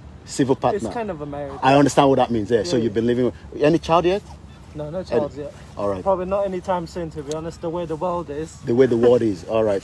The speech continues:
Speaker 1: Take care.
Speaker 2: Likewise.
Speaker 1: Thank you so much for spending that little time with me.
Speaker 2: Likewise.
Speaker 1: All the
Speaker 2: No
Speaker 1: best.
Speaker 2: worries. Enjoy the rest of your day.
Speaker 1: Thank you so much. Twenty-eight. Ó wà lára àwọn tó máa ń ṣe àwọn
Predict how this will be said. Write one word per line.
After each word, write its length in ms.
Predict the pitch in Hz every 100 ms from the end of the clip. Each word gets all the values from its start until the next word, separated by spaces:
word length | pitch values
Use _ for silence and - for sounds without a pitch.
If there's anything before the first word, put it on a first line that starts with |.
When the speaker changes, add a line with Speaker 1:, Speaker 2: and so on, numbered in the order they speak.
| -
Speaker 1:
Take 200 | 190 -
care. 280 | 180 160 233 - -
Speaker 2:
Likewise. 120 | 139
Speaker 1:
Thank 180 | 185 185
you 40 |
so 180 | 170 185
much 140 | 165 160
for 120 | 147
spending 400 | - 160 160 156
that 140 | 156
little 200 | 147 156
time 180 | 151 147
with 120 | 139
me. 180 | 127 165 185
Speaker 2:
Likewise. 360 | 135 139 -
Speaker 1:
All 100 | 139
the 80 | 135
Speaker 2:
No 40 | 113
Speaker 1:
best. 320 | 127 107 -
Speaker 2:
worries. 420 | - - - -
Enjoy 240 | - 165 165
the 60 |
rest 200 | 170 -
of 60 | 160
your 80 | 160
day. 60 | 156
Speaker 1:
Thank 180 | 143
you 60 | 143
so 160 | - 131
much. 340 | 110 - - - - - - - - - - - - - - -
Twenty-eight. 1040 | - 123 113 127 - - 147 87 - - - - - - -
Ó 80 | 147
wà 120 | 127
lára 200 | 117 113
àwọn 120 | 110
tó 120 | 123
máa 160 | 127 123
ń 40 |
ṣe 220 | 131 - 110
àwọn 360 | 104 113 110